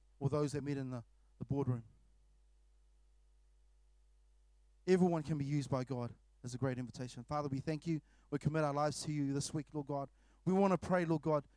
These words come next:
that you use us. These invitations be used for your glory. We honor you this morning, Lord God. Have your will and have your way.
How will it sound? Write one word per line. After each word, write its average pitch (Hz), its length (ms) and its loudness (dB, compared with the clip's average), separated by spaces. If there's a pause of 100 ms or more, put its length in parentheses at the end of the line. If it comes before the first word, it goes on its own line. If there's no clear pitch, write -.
(240)
that 156 200 -2
you 160 80 -4
use 156 380 -2
us. - 400 -4 (1000)
These 160 220 2
invitations 151 640 0
be 135 120 0
used 147 300 -2
for 147 120 -2
your 143 160 2
glory. 127 400 -4 (600)
We 143 140 0
honor 165 220 2
you 160 180 4
this 147 240 0
morning, 143 240 -4
Lord 131 140 -4
God. 123 260 -6 (1040)
Have 151 120 -4
your 143 100 4
will 147 280 4 (140)
and 127 80 -10
have 143 160 -2
your 143 120 4
way. 127 260 -4